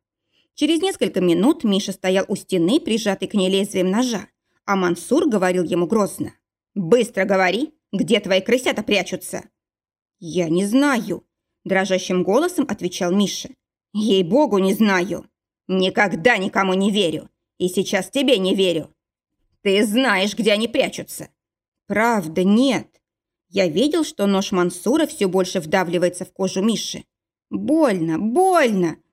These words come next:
закричал тот. Мансур отвел лезвие в сторону. «Смотри, сучонок, если они появятся, а ты мне об этом не сообщишь». Он поводил указательным пальцем перед лицом Миши.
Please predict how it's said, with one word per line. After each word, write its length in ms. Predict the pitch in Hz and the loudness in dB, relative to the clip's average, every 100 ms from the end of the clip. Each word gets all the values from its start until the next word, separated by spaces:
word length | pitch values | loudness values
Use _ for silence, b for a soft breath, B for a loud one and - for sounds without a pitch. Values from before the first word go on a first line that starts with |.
| - | -14
закричал 540 | 180 185 185 190 180 | -8 -6 -6 -4 -6
тот. 400 | 180 190 143 _ _ _ _ _ _ - | -4 -8 -8 _ _ _ _ _ _ -2
Мансур 580 | 190 185 196 - 240 - | 0 0 -2 -2 0 0
отвел 320 | 240 - 190 | -2 -2 0
лезвие 400 | 185 180 175 175 | 2 0 -2 -4
в 40 | 180 | -4
сторону. 540 | - 208 156 156 220 _ _ - | -2 -2 -2 -4 -8 _ _ -20
«Смотри, 640 | - 208 196 196 - 247 | -8 -4 -2 -2 0 0
сучонок, 720 | 220 202 - 214 160 151 _ _ _ | -2 -4 -2 -2 -2 -4 _ _ _
если 360 | 190 185 196 202 | 0 2 2 0
они 200 | 202 185 | 0 0
появятся, 720 | 185 190 226 277 - - - _ _ | 0 0 2 -2 -4 -10 -16 _ _
а 100 | - | -4
ты 160 | 196 208 | -2 0
мне 200 | 190 185 | 2 2
об 100 | 185 | 2
этом 200 | 185 180 | 0 0
не 80 | 190 | -2
сообщишь». 720 | 208 208 - - 175 - - _ _ _ _ _ | 0 -2 -2 -8 -8 -10 -14 _ _ _ _ _
Он 200 | 202 185 | -2 0
поводил 540 | 190 175 175 160 226 - | -2 -2 -2 0 0 0
указательным 640 | 240 185 185 185 180 180 | -2 -2 -2 -2 0 0
пальцем 380 | 185 185 185 185 | 0 -2 -2 -4
перед 220 | 180 180 | -2 0
лицом 400 | 170 180 - 202 | 0 -2 -2 0
Миши. 380 | 226 165 - - | 0 -2 -8 -14